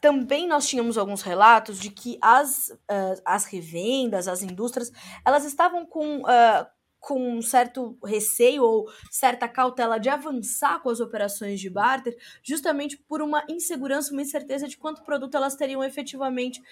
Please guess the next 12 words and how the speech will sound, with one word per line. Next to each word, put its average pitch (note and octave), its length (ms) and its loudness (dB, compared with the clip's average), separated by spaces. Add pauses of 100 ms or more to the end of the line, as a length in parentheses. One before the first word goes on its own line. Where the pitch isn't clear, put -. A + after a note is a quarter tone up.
(240)
pra B3 180 2
entregar, A#3+ 440 0
e C4 80 -4
por C#4 180 -6
isso F4 240 -4
essas, - 400 -4
essas B3+ 300 -2
compras B3 400 -2
de A#3 80 -8
insumos A#3 400 -6
também A3+ 420 -4 (260)
estariam A#3+ 400 2